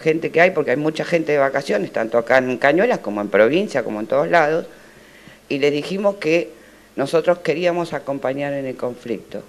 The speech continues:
que al otro día, a la mañana, íbamos a estar para hacer una asamblea con los trabajadores, porque ellos tienen que decidir si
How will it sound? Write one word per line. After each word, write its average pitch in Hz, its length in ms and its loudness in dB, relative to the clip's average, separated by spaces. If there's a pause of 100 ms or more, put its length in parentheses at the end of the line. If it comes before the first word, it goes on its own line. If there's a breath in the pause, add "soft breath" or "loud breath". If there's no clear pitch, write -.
que 110 100 -2
al 117 120 0
otro 160 280 0
día, 202 300 0
a 135 40 -2
la 165 140 -2
mañana, 214 600 -2 (380 loud breath)
íbamos 165 520 2
a 156 60 -2
estar 226 440 2 (320 loud breath)
para 123 160 2
hacer 165 180 -2
una 170 160 -2
asamblea 190 680 2
con 143 180 -2
los 123 100 -6
trabajadores, 147 680 2
porque 135 340 -2
ellos 180 360 0
tienen 131 340 -2
que 117 100 -2
decidir 127 560 -4 (460 loud breath)
si 170 440 -2